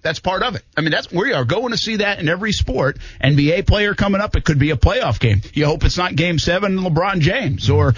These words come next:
Anthony Davis or whoever it might be. But, uh, Juan Soto's a big part of the Nationals won't play tonight. And keep in mind, baseball, you're like, "Eh, one game out of one sixty-two doesn't matter."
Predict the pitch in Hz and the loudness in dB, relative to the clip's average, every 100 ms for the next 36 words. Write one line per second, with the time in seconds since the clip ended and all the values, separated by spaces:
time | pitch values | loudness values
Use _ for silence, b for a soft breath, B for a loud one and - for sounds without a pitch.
0 | B - 165 190 180 175 185 220 123 107 | B -2 0 2 2 2 0 0 0 2
1 | 135 143 139 165 175 170 165 147 170 262 | 0 2 2 2 0 0 2 4 4 2
2 | 151 B B B B 143 135 - 143 139 | -2 B B B B 0 2 2 2 2
3 | 131 160 120 190 185 - 131 - 147 120 | 0 2 0 0 0 0 0 0 2 4
4 | 110 104 123 180 151 127 143 - 123 107 | 4 2 0 0 2 2 0 0 0 2
5 | 127 113 107 170 113 113 - B B - | 4 4 4 4 2 2 -2 B B -2
6 | 151 147 185 262 208 147 175 - - B | 0 0 -2 -4 -2 0 2 0 -4 B
7 | B _ _ _ - 294 - 214 170 165 | B _ _ _ -2 -2 -2 -2 0 -2
8 | 185 - 113 160 151 139 117 113 107 113 | -2 -4 -4 -2 -4 -4 -6 -6 -2 0
9 | 107 107 107 98 95 104 113 107 131 107 | 0 2 2 4 4 4 2 0 -2 -4
10 | - 95 - 110 110 110 101 113 107 | -6 -4 -2 -2 0 2 4 4 2